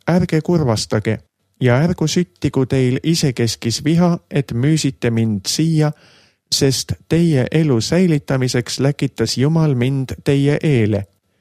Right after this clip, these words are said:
Sest kaks aastat on nüüd nälg olnud maal ja on veel viis aastat, mil ei ole kündi ega lõikust. Seepärast Jumal läkitas mind teie eele,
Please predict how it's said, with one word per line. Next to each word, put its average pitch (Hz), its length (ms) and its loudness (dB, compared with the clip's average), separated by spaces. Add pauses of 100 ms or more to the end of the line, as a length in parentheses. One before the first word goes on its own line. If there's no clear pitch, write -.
(720)
Sest - 300 -2
kaks - 360 -4
aastat 165 520 0
on 120 220 0
nüüd 156 360 2
nälg 147 400 0
olnud 165 360 0
maal 143 380 2 (500)
ja 131 220 4
on 123 340 0
veel 165 300 2
viis 156 320 0
aastat, 151 420 0 (140)
mil 131 280 -2
ei 120 160 2
ole 113 220 2
kündi 160 580 0
ega 139 200 0
lõikust. - 680 -2 (600)
Seepärast 160 720 0
Jumal 131 440 2
läkitas 160 540 -2
mind 131 360 0 (200)
teie 131 460 0
eele, 147 500 0